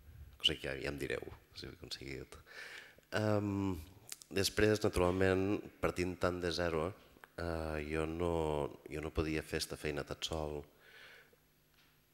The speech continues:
I, i el que sí que he de dir és que, en realitat, la meva feina aquí, bueno, és, dic que em presentaria, jo, jo soc escriptor, eh, poeta i narrador, diguéssim, i assagista,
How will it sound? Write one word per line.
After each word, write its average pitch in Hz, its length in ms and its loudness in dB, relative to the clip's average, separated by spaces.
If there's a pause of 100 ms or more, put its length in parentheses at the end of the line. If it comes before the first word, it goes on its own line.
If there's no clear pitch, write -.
(180)
I, 87 480 2
i 78 80 0
el 82 80 2
que 85 100 -2
sí 95 140 4
que 107 160 4
he 98 60 6
de 98 120 4
dir 98 220 0
és - 80 -4
que, - 100 0
en 92 140 0
realitat, 85 480 -2 (960)
la 87 100 -2
meva 92 240 0
feina 90 300 -2
aquí, 92 320 -6 (220)
bueno, 82 180 -2
és, 65 80 -8 (240)
dic 71 80 -18
que - 160 -4
em 92 60 -8
presentaria, 85 580 -2
jo, 76 160 -4 (320)
jo - 80 -6
soc - 160 -6
escriptor, 82 640 -2 (560)
eh, - 560 -8 (320)
poeta 76 480 -4
i 73 160 -4
narrador, 76 560 -4
diguéssim, 78 480 -6 (480)
i - 60 -12
assagista, 85 500 -4